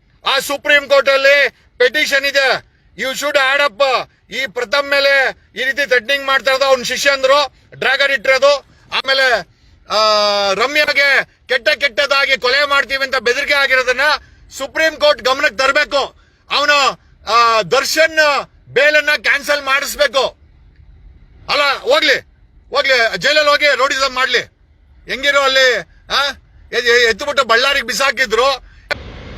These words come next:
ಯಾರೋ ಹಾಕವ್ನೆ, ಏನೋ ಶಿಷ್ಯ, ಕೆರದಲ್ಲಿ ಬೀಳ್ತವೆ ಶಿಷ್ಯ, ಕಾಲಲ್ಲಿ ಹಾಕಿರೋದು ಹನ್ನೆರಡು ಸೈಜು ಶೂ, ಚಪ್ಲಿ ಶಿಷ್ಯ. ಲೇ ಹಳೆ ಬೇವರ್ಸಿಗಳ,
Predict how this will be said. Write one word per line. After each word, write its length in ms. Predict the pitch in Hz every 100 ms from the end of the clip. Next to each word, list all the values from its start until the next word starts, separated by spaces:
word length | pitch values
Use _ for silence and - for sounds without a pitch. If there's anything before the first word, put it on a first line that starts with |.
| - -
ಯಾರೋ 300 | 131 202 202
ಹಾಕವ್ನೆ, 600 | 190 202 196 180 131 - _ - -
ಏನೋ 360 | 180 240 247 240
ಶಿಷ್ಯ, 320 | 240 202 240 262 254 202 _ _ -
ಕೆರದಲ್ಲಿ 420 | 220 240 269 262
ಬೀಳ್ತವೆ 840 | 202 262 262 254 247 247 220 160 -
ಶಿಷ್ಯ, 280 | 226 - 262 247 202 127 _ _ _
ಕಾಲಲ್ಲಿ 360 | 208 269 269 262
ಹಾಕಿರೋದು 500 | 262 262 262 254 247
ಹನ್ನೆರಡು 560 | 233 254 269 262 247
ಸೈಜು 680 | 233 247 262 247 254 226 175 - -
ಶೂ, 500 | - 262 277 277 277
ಚಪ್ಲಿ 580 | - 247 254 277 277 269
ಶಿಷ್ಯ. 380 | 262 247 220 240 247 269 254 _ _ _ -
ಲೇ 360 | 240 269 254 202 _ _
ಹಳೆ 220 | 262 262 269
ಬೇವರ್ಸಿಗಳ, 600 | 233 262 262 - 254